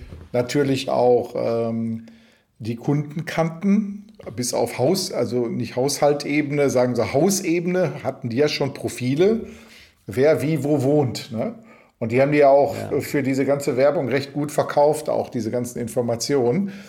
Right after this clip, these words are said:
Speaker 1: Eigentlich hätte ich erwartet, dass so ein nächster Schritt gewesen wäre, dass die dieses ganze Thema machen, ne?
Speaker 2: Ja,
Speaker 1: Ähm.
Speaker 2: also in meinen Augen vielleicht ein gewisser Innovators,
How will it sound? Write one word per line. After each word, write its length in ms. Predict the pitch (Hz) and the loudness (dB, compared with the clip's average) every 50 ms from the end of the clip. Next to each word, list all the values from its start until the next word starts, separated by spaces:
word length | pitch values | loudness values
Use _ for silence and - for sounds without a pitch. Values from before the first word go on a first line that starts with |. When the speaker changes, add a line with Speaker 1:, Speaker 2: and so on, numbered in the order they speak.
| - - - - | -20 -20 -20 -8
Speaker 1:
Eigentlich 320 | - 120 135 151 165 123 139 | -2 0 0 2 0 2 0
hätte 160 | 165 156 156 | 0 2 4
ich 60 | 156 | 4
erwartet, 440 | 147 127 139 151 165 160 160 160 135 | 4 4 6 4 4 4 2 2 2
dass 180 | 143 135 - | 2 0 2
so 180 | - 143 123 135 | 0 0 0 0
ein 80 | 139 135 | 0 2
nächster 260 | 143 151 - - 139 | 0 0 0 -2 -4
Schritt 320 | - - - 147 147 147 | -4 -2 -2 -4 -4 -2
gewesen 420 | - 139 113 139 143 143 127 139 131 | -6 -4 -2 -2 -2 -2 -2 -2 0
wäre, 140 | 127 113 | 2 2
dass 160 | 123 127 110 120 | 2 2 0 -2
die 160 | 117 151 170 | -4 -2 -2
dieses 380 | 147 135 107 98 101 - - | -2 -2 -2 -4 -4 -6 -4
ganze 280 | - 117 104 - 113 101 | -4 -4 -4 -4 -8 -10
Thema 280 | - 120 113 107 110 - | -8 -8 -6 -6 -6 -8
machen, 340 | - 110 101 - - - 123 | -8 -10 -12 -12 -14 -16 -14
ne? 180 | 123 147 175 - - _ _ _ _ _ _ _ - _ _ _ _ _ _ _ _ _ _ - | -12 -14 -14 -16 -18 _ _ _ _ _ _ _ -20 _ _ _ _ _ _ _ _ _ _ -4
Speaker 2:
Ja, 440 | 120 120 120 120 123 127 135 139 139 | 2 4 4 4 4 4 2 0 0
Speaker 1:
Ähm. 140 | 139 123 123 - - - - _ _ _ _ _ _ _ _ | -2 -6 -10 -16 -20 -20 -20 _ _ _ _ _ _ _ _
Speaker 2:
also 140 | - 147 180 185 180 - - | -8 -8 -8 -8 -12 -14 -10
in 140 | - 160 147 | -4 -2 0
meinen 260 | 151 165 202 208 180 | 0 0 -2 -2 -2
Augen 560 | 147 175 175 170 175 170 165 156 147 160 - - _ _ _ _ _ _ _ _ _ _ _ _ _ _ | -2 -2 -2 -2 -4 -6 -8 -10 -14 -16 -20 -20 _ _ _ _ _ _ _ _ _ _ _ _ _ _
vielleicht 300 | - - 147 151 147 147 151 | -14 -4 -2 -2 -2 -2 -6
ein 60 | 143 | -6
gewisser 300 | 135 139 135 135 143 139 | -6 -6 -6 -4 -6 -6
Innovators, 800 | 143 139 131 120 127 135 135 131 120 120 - - - - - - | -4 -4 -4 -2 -2 -4 -4 -4 -8 -8 -10 -16 -18 -18 -20 -20